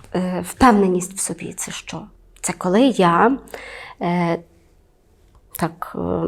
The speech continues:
е, критично там оцінюю свої можливості.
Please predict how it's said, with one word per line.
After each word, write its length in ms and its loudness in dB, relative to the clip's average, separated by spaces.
е, 200 -8
критично 880 0
там 340 -2
оцінюю 1040 4
свої 320 4
можливості. 880 2